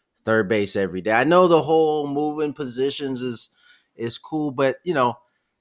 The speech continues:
he hasn't even had a chance to really be great at any of those positions because he's constantly moving, you know, from left to right to third so often.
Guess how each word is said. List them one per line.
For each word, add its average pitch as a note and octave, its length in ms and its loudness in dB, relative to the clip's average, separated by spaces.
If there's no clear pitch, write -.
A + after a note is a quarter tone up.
he G3+ 260 2
hasn't G3+ 240 2
even F#3 160 6
had F#3 120 4
a D#3+ 60 2
chance E3+ 280 0
to D3+ 100 -2
really D3 260 0
be A#2+ 200 -4
great A2 420 0
at G#2 180 0
any B2+ 240 -2
of A2+ 60 0
those G#2 200 -2
positions G2+ 520 -6
because G2 280 -6
he's F#2+ 160 -10
constantly G2 680 -6
moving, F#2+ 560 -6
you G#2 100 -6
know, E2+ 300 -4
from F2+ 240 -8
left G#2+ 420 -2
to F#2+ 100 -10
right G#2+ 520 -2
to G2 120 -14
third A2+ 440 -4
so A#2 220 -4
often. A2 540 0